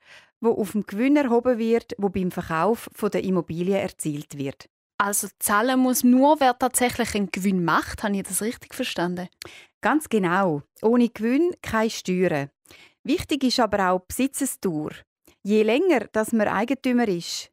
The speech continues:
Speaker 1: desto tiefer fällt die Grundstückgewinnsteuer aus. In den ersten fünf Jahren gibt's einen Zuschlag und ab dem sechsten Jahr gibt's einen Abzug.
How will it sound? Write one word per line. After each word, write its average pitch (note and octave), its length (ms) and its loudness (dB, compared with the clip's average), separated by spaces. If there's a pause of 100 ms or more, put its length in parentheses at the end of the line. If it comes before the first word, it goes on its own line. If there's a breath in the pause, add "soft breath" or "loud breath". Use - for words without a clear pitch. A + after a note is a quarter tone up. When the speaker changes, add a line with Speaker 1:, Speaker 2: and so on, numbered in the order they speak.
Speaker 1:
desto G#3 300 -2
tiefer A#3+ 480 -4
fällt F#3+ 580 -4
die G3 80 0
Grundstückgewinnsteuer G3+ 1040 -4
aus. D3 380 -8 (640 loud breath)
In G#3+ 100 0
den G3 120 2
ersten D4 340 -2
fünf B3+ 300 -2
Jahren G#3+ 480 2
gibt's - 240 -2
einen G#3+ 140 -2
Zuschlag C4+ 760 -2 (160)
und A#3 220 2
ab G3 140 0
dem G3 100 -2
sechsten G3+ 480 -4
Jahr F#3+ 320 0
gibt's - 260 -8
einen G3 140 -4
Abzug. - 720 -8